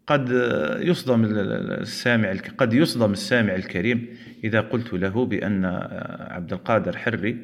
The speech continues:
مع هذه التأكيدات التي صدرت من الشيخ عبد الرحمن لم يفهم الجواب. يستمع إليه كيف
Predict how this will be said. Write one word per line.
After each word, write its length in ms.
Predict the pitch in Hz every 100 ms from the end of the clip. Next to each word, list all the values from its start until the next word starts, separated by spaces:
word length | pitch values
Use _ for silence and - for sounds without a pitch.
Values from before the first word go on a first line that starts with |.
| - - - _ _ -
مع 200 | 104 104
هذه 400 | 113 143 120 104
التأكيدات 800 | - - - 107 98 110 110 110
التي 300 | 87 98 95
صدرت 500 | - 113 101 95 -
من 100 | 87
الشيخ 280 | 87 104 90
عبد 140 | 82
الرحمن 320 | 90 - 143 - - - - -
لم 160 | 139 180
يفهم 340 | 196 156 151
الجواب. 460 | 120 110 95 85 80 - 139
يستمع 600 | 165 170 170 - 123 156
إليه 500 | - 98 143 107 107
كيف 380 | 135 120 -